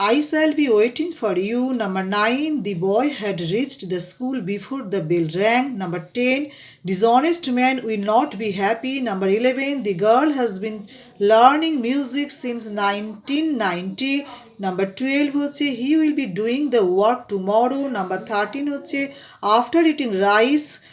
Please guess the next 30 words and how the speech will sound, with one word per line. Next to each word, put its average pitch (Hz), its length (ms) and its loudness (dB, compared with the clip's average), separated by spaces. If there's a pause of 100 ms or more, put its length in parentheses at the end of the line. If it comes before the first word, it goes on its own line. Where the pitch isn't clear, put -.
(320)
uh, 190 140 -2
Paresh 233 640 6
went 277 320 4
to 247 80 -4
school. 269 560 -2
Number 208 260 0
fourteen 220 460 0
হচ্ছে, 277 400 -2
the 226 80 -4
girl 254 520 4 (460)
sings 302 480 2
nicely। 240 640 0 (160)
নাম্বার 196 300 -2
ফিফটিন 254 340 -4
হচ্ছে, 285 280 -2 (140)
"The 220 100 -2
old 247 360 4
woman 285 300 -2
is 233 140 -2 (220)
walking 247 320 0
slowly।" 254 600 4
নাম্বার 196 360 -2
সিক্সটিন 233 380 -6
হচ্ছে, 277 340 -4
"I 214 120 2 (160)
came, 254 220 -2 (140)
saw 247 180 -2 (200)
and 196 100 -6 (140)
conquered।" 214 640 4 (400)
নাম্বার 196 260 -2